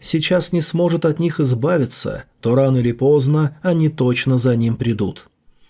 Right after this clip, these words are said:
В итоге юноша решил, что будет лучше, если он начнёт действовать первым. Была только одна проблема.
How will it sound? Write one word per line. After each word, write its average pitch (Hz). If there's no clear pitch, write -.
В 123
итоге 185
юноша 190
решил, 170
что -
будет 175
лучше, 190
если 165
он 180
начнёт 175
действовать 170
первым. 143
Была 120
только 135
одна 135
проблема. 131